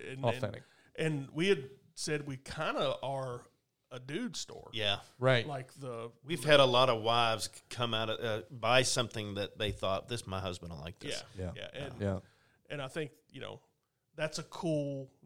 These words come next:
Speaker 1: new thing to the, the, the s-, Main Street District
Speaker 2: Yeah.
Speaker 1: because there's not
Speaker 3: Yeah.
Speaker 1: a lot of kinda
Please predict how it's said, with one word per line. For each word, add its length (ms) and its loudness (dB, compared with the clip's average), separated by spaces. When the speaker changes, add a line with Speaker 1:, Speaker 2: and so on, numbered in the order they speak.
Speaker 1:
new 440 -6
thing 360 -12
to 160 -14
the, 240 -14
the, 120 -14
the 60 -18
s-, 120 -12
Main 180 -10
Street 240 -12
District 320 -10
Speaker 2:
Yeah. 100 -4
Speaker 1:
because 260 -6
there's 160 -6
not 200 0
Speaker 3:
Yeah. 60 -6
Speaker 1:
a 20 -6
lot 240 -2
of 180 -8
kinda 320 -10